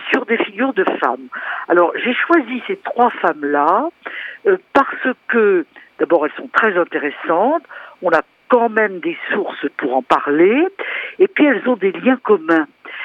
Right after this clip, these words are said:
Euh, leur lien commun, c'est d'avoir voulu exister dans l'espace public, hein. Euh, Olympe de Gouges vient de l'Aquitaine et c'était une femme très indépendante,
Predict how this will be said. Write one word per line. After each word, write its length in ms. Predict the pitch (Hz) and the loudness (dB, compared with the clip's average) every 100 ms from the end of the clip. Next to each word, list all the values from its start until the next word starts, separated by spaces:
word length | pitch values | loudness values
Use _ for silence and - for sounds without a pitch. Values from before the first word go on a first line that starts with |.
| - - - | -14 -4 4
Euh, 220 | 180 190 _ | 4 4 _
leur 300 | - 208 220 | -2 0 0
lien 220 | 226 285 | 0 -2
commun, 560 | 285 240 214 214 262 311 349 339 - - | -2 -2 -2 0 0 0 -4 -10 -14 -6
c'est 160 | 254 254 | -4 0
d'avoir 360 | 220 208 202 170 | 0 0 -4 -4
voulu 720 | - 262 269 269 302 330 294 - | -6 -6 -4 -2 0 -2 -4 -4
exister 960 | 220 - 196 185 - - 196 190 247 - - - - - | -4 -6 -12 -14 -16 0 2 2 -2 -6 -12 -14 -6 0
dans 100 | 170 | 0
l'espace 380 | 175 - 269 - - | 0 0 -2 -2 -6
public, 420 | 202 175 127 - - - _ _ | -4 -4 -8 -8 -12 -14 _ _
hein. 160 | 127 156 - - - - - - | -6 -6 -6 -6 -6 -6 -8 2
Euh, 140 | 160 185 - | 4 4 4
Olympe 320 | 202 214 196 | 4 4 2
de 140 | 190 | -4
Gouges 560 | 190 202 202 190 147 147 135 - | -4 -8 -6 -6 -4 -4 -4 -4
vient 320 | 170 156 147 - | 0 0 0 -2
de 80 | |
l'Aquitaine 760 | 135 123 - - - 185 254 330 370 _ - - - - | -2 -2 -4 -8 2 4 4 -2 -8 _ -18 -18 -20 0
et 640 | 180 175 165 160 156 170 - | 2 4 2 2 0 -2 -6
c'était 240 | - 147 143 | -8 -8 -12
une 120 | - - | -8 -4
femme 160 | 135 - | -4 -4
très 260 | - 208 | 0 0
indépendante, 1040 | 160 143 139 - 131 - 180 220 254 262 | 0 -4 -6 -6 -10 -2 0 2 2 0